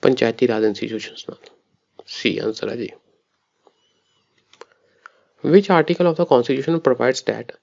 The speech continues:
it shall be the endeavour of every state to provide adequate facility for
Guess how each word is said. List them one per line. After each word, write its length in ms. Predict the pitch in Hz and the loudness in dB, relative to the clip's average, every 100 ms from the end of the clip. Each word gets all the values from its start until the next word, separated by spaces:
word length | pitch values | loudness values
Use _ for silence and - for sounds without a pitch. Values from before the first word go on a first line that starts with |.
| _ _ _ _ - | _ _ _ _ 0
it 100 | 180 - | 2 2
shall 180 | 147 151 | 0 0
be 60 | 160 | -2
the 80 | 160 131 | -2 -4
endeavour 340 | 123 120 147 160 | -2 0 0 0
of 100 | - - | -2 -2
every 220 | 139 160 190 | 0 2 0
state 280 | - 113 - - _ _ _ _ | 0 -4 -4 -12 _ _ _ _
to 80 | 175 160 | -2 4
provide 360 | 139 127 139 147 - | 4 4 2 0 0
adequate 340 | - 147 160 156 | 0 2 0 0
facility 420 | 135 - 117 - 175 _ _ _ _ - | -2 -4 -4 -6 -8 _ _ _ _ -2
for 160 | - | 4